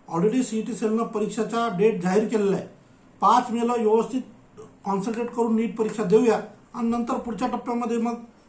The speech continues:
अकरा मे आहे, पंधरा मे आहे, सोळा मे आहे, सतरा मे आहे, या दरम्यान आपण पीसी, पीसीएम, सीईटीची परीक्षा देऊया, असं जर आपल्याला वाटत असेल, तर आपल्याला सीईटी सेलला मेलद्वारे ते कळवावं लागेल आणि त्यासाठी तुम्हाला नीटचं हॉल तिकीट त्या मेलला अटॅच करावं लागेल.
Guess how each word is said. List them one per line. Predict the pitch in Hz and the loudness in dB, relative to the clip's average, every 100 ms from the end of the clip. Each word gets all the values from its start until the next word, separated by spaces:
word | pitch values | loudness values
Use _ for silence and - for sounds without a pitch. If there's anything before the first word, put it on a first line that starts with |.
| _ - | _ -6
अकरा | 180 226 233 | 0 2 4
मे | 220 | 4
आहे, | 226 214 214 | 4 6 6
पंधरा | 214 214 202 220 | 4 0 0 0
मे | 214 214 | 4 6
आहे, | 208 202 202 | 6 2 -2
सोळा | 185 180 196 | -4 -2 -2
मे | 208 | -2
आहे, | 202 185 185 | 0 -2 -2
सतरा | 175 175 208 208 | -6 -8 -6 -4
मे | 202 | -2
आहे, | 180 170 175 - _ _ 185 | -2 -4 -6 -14 _ _ 0
या | 220 | 2
दरम्यान | 240 240 247 | 2 4 2
आपण | 240 - 240 233 - - _ - | 2 0 -4 -6 -14 -20 _ -8
पीसी, | 214 - 247 247 240 - - _ | -6 -6 -8 -8 -12 -16 -20 _
पीसीएम, | 208 175 233 233 | -8 -4 -2 -2
सीईटीची | 175 196 214 233 | -4 -8 -8 -8
परीक्षा | 226 202 185 | -8 -6 -4
देऊया, | 180 175 160 - _ _ | -2 -2 -2 -10 _ _
असं | - 262 | -8 -2
जर | 254 | 2
आपल्याला | 247 247 233 | 2 2 0
वाटत | 220 214 208 | 2 0 -4
असेल, | 190 220 - | -4 -6 -8
तर | - _ - 180 | -20 _ -8 -6
आपल्याला | 170 202 208 220 | -4 -2 0 0
सीईटी | 208 180 214 | -2 -6 -6
सेलला | 196 185 202 | -4 -4 -2
मेलद्वारे | 180 190 190 190 190 | -2 -2 -2 -2 -2
ते | 196 | -6
कळवावं | - 170 196 208 | -4 0 2 2
लागेल | 190 220 - - _ _ - | 0 -4 -8 -16 _ _ -8
आणि | 165 175 | -4 -2
त्यासाठी | 214 226 202 196 | -2 -2 -2 -2
तुम्हाला | 208 196 208 | -2 0 0
नीटचं | 208 180 190 240 | 0 -2 -2 -4
हॉल | 160 139 | -4 -6
तिकीट | 175 214 185 - | -10 -12 -12 -8
त्या | 196 | -4
मेलला | 180 170 170 143 175 | 0 0 -2 -6 -8
अटॅच | 196 196 - | -6 -6 -6
करावं | 160 139 | -6 -6
लागेल. | 123 | -8